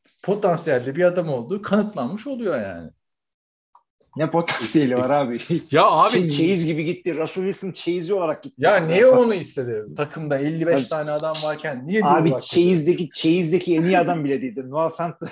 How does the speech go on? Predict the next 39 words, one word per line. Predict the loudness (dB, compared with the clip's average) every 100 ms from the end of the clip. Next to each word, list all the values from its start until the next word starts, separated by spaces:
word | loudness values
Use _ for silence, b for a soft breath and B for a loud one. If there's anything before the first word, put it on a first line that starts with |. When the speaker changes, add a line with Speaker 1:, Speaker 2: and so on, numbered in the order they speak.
| -10
Speaker 2:
<laughs> |
gitti. | -10 -10 -14 -14 -8
Ya, | -6 -6
Speaker 1:
Hayır, | -6 0
Speaker 2:
takımdaki | 2 4 2 4
Speaker 1:
niye | 4 6
Speaker 2:
en |
iyi | 4
adam | 4 4 2
Speaker 1:
gitti | 2 2
Speaker 2:
değildi. | 0
Speaker 1:
ama? | 0
Niye | 0 2
Speaker 2:
Trade'deki | 2 0
Speaker 1:
gitti? | 0
Speaker 2:
en | -2
iyi | -2 -4
adam | -4 -4
bile | -4 -6
değildi. | -10 -12 -6
Niye | 0 2
gitti? | 2 0 -8
Çünkü | -8 -8 -6 -6 -6 -10
<laughs> | -4
yer | 2 2 2
kalmadı | 0 0
Speaker 1:
Niye, | -2
Speaker 2:
ona. | -4 -6
Speaker 1:
niye, | -6 -6 -4 -4
niye | 0 0 2
dem-, | -2 -2 -8 -12
şey | -6 -6 -4
demedi | -8 -10 -12
ya | -12
buna | -12 -12
Teddy | -12 -12 -10
Bridgewater | -12 -12 -16 -16 -14
ver | -10 -10
demedi? | -10 -14 -16